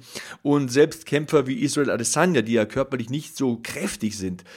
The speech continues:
haben eine mega Reichweite in dieser Gewichtsklasse. Ich glaube, Stolzfuß ist, ja, wenigstens nach meinem Gefühl, ein bisschen zu klein. Er ist ein körperlich starker Typ, aber ich glaube, er sollte es mal im Weltergewicht probieren. Hier hat er kein Land gesehen und wir wissen ja seit dem Brandon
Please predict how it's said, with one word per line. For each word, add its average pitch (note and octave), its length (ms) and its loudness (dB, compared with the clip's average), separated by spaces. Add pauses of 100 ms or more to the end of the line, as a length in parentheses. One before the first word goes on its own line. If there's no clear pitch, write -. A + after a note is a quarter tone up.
(160)
haben C3+ 220 -8
eine C#3 140 -2
mega D3 440 -2
Reichweite A2+ 640 -2
in G2 100 -6
dieser A2 220 -4
Gewichtsklasse. A2+ 720 -6
Ich B2 140 -12
glaube, F3 440 0
Stolzfuß E3+ 600 -2
ist, - 380 -12 (600)
ja, - 360 -16
wenigstens D3 380 -4
nach D3 120 0
meinem F3+ 320 2
Gefühl, B2+ 320 -2
ein C3 160 -2
bisschen F#3 400 0 (320)
zu G3+ 240 0
klein. F#3 540 4 (380)
Er D3 160 4
ist A3+ 220 2
ein A3+ 100 -2
körperlich D#3 520 4
starker F#3 520 2
Typ, G#3 260 -2
aber G#2+ 180 -2
ich - 180 -8
glaube, E3+ 340 0
er C#3+ 80 2
sollte C#3 240 0
es B2 60 -10
mal C3+ 180 0
im A#2+ 100 -2
Weltergewicht B2 540 -2
probieren. A#2+ 360 0
Hier C3+ 120 4
hat B2+ 100 -2
er B2+ 80 0
kein C3 320 2
Land B2 240 2
gesehen D3 340 2
und A#2+ 140 0
wir A#2 120 2
wissen C3+ 180 -2
ja A#2+ 100 0
seit A#2 160 2
dem A2+ 140 -2
Brandon A#2 320 2